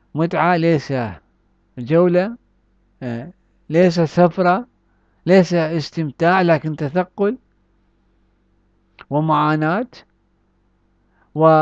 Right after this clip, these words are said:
آه، قبول تحمل المسؤولية، و، وأخذ قرارات واضحة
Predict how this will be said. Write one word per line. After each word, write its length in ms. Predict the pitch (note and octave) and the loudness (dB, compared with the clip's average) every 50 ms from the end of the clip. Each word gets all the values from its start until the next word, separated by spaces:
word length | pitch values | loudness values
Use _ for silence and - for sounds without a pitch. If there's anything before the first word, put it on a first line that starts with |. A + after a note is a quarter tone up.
| D#3 D#3+ F3 G3+ C4 - | 2 0 -4 -10 -14 -12
آه، 640 | F3 D3 D3 C#3+ C#3 C3+ C3+ C3+ C3+ C#3 D#3+ - _ _ _ _ _ _ _ _ _ _ _ _ _ _ _ _ | -8 -6 -4 -4 -2 -2 -2 -4 -4 -6 -10 -14 _ _ _ _ _ _ _ _ _ _ _ _ _ _ _ _
قبول 680 | - F3 F#3 F3+ F#3+ G#3+ A3 A3 G3+ F3 C#3+ B2 - - _ _ | 0 2 2 4 6 6 8 10 10 8 6 2 -4 -10 _ _
تحمل 680 | - D#3 - - - F#3+ G3 F#3 F#3 F#3 F#3 F3+ F3 G#3+ _ _ _ _ _ _ _ _ _ _ _ _ _ _ _ _ _ _ _ _ _ _ _ _ _ _ _ _ - D3+ | -8 -8 -4 -2 0 0 2 2 2 2 2 0 -2 -8 _ _ _ _ _ _ _ _ _ _ _ _ _ _ _ _ _ _ _ _ _ _ _ _ _ _ _ _ -8 -6
المسؤولية، 920 | D3+ D3+ D3+ D3+ C3+ - - D3 D3+ D#3 D#3 D#3 D#3 D#3 D3+ D3+ D3 D3 | -4 -2 -2 -2 -4 -4 -6 -8 -6 -2 -2 0 0 2 0 0 -2 -4
و، 100 | C#3 C3+ C3 C3 C3 C3 B2+ - F3 F3+ D3 | -6 -6 -4 -4 -4 -4 -6 -8 -12 -12 -8
وأخذ 440 | D3 D3+ E3 F#3+ G3 F#3+ G3+ F#3 F3 | -4 -2 0 0 0 0 -2 -4 -4
قرارات 720 | - - D#3 D#3 D#3 D#3 D#3 E3+ F#3+ G#3+ A3 A3 A3+ A3 - _ _ _ _ - _ _ _ _ _ _ _ _ _ - | -4 -4 0 2 2 4 4 4 6 6 6 6 4 2 0 _ _ _ _ -20 _ _ _ _ _ _ _ _ _ -10
واضحة 720 | B2+ C#3 D#3+ F3+ G3 G#3 G3+ G#3 E3+ D#3+ F#3 G#3 B3 C4 | 0 4 6 6 6 6 4 2 0 0 -2 -2 -4 -6